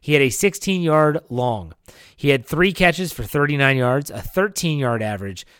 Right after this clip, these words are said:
a twenty-three yard long on three targets, and he was the second leading receiver on the Steelers on the day and led the Steelers in rushing. Jaylen Warren, I'm gonna give, uh, credit to Brian Davis, who I watched the game with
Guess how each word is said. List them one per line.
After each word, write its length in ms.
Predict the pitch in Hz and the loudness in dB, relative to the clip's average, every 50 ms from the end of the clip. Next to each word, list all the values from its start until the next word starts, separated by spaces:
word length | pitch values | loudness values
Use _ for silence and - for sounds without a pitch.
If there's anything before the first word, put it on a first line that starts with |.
| _ - | _ -12
a 80 | 120 | -12
twenty-three 580 | 117 - - - 196 233 254 240 180 170 165 156 | -10 -10 -8 -4 -2 0 0 0 -2 -2 -2 0
yard 260 | 131 123 113 117 110 | 0 0 -2 -2 -4
long 320 | 101 101 98 101 101 101 104 | -4 -6 -6 -6 -8 -10 -10
on 300 | - 113 120 120 117 110 _ | -10 -8 -8 -8 -8 -10 _
three 560 | - 156 170 220 247 247 240 240 240 240 208 - - _ _ _ - _ | -12 -6 -2 0 2 2 4 4 4 2 0 -2 -8 _ _ _ -20 _
targets, 540 | - - 160 160 156 147 156 156 147 - - _ - | -4 0 2 2 2 2 2 0 0 -2 -14 _ -10
and 120 | 135 135 | -6 -4
he 80 | 139 135 | -2 -2
was 160 | 131 123 104 | -2 -4 -4
the 120 | 110 113 | -6 -8
second 540 | - - - 208 196 - - 208 202 - - _ _ _ - - - | -6 -4 -2 -2 -2 0 0 -2 -2 -4 -12 _ _ _ -20 -16 -6
leading 360 | 143 151 170 180 170 165 160 | -2 -2 0 0 0 0 -2
receiver 600 | 147 131 - - 180 175 170 135 120 110 113 110 _ _ - _ _ - - | -4 -4 -2 0 0 0 2 2 0 -2 -2 -6 _ _ -20 _ _ -16 -6
on 240 | - 156 170 175 175 | -2 0 0 2 0
the 60 | 156 | 0
Steelers 540 | - - - 185 190 175 143 123 120 120 131 - | -4 -2 0 4 4 6 6 6 4 2 -2 -4
on 200 | - 135 143 143 | -4 -2 -2 0
the 80 | 131 131 | 0 -2
day 280 | 113 135 139 135 135 131 | 2 4 6 6 6 6
and 80 | 131 127 | 4 2
led 140 | 127 123 | 0 -2
the 60 | 117 123 | -2 -4
Steelers 460 | - - 135 123 120 117 113 104 107 | -6 -4 -2 0 0 0 0 -2 -4
in 100 | 107 123 | -4 0
rushing. 380 | 151 165 156 - 123 95 78 - _ - - - - - - | 0 0 0 0 -4 -10 -12 -16 _ -20 -20 -20 -20 -14 -2
Jaylen 380 | - 196 240 269 262 240 220 208 | 6 8 8 8 8 4 4 4
Warren, 200 | 196 190 180 170 | 4 4 4 4
I'm 120 | 151 151 | 2 2
gonna 160 | 180 202 214 196 | 2 0 0 2
give, 340 | 170 190 190 180 160 156 | 2 2 2 2 0 -4
uh, 540 | 151 110 135 139 139 139 135 131 131 127 123 110 _ | -8 -4 0 2 2 4 4 4 4 4 2 -2 _
credit 520 | - - 190 185 170 160 143 139 139 - - | -8 -2 0 2 2 2 2 0 -2 -6 -4
to 140 | - 135 | -4 -4
Brian 340 | 123 117 143 156 160 156 147 | -2 0 0 0 2 2 2
Davis, 360 | 135 143 143 143 127 127 - | 4 6 6 6 4 2 0
who 80 | - 143 | 0 0
I 80 | 120 120 | 2 2
watched 340 | 120 143 160 165 156 - | 2 0 -2 -2 -2 -2
the 100 | - 139 | -2 -2
game 300 | 123 127 147 156 156 139 | 2 4 4 4 4 4
with 220 | 120 110 101 98 | 0 -2 -4 -6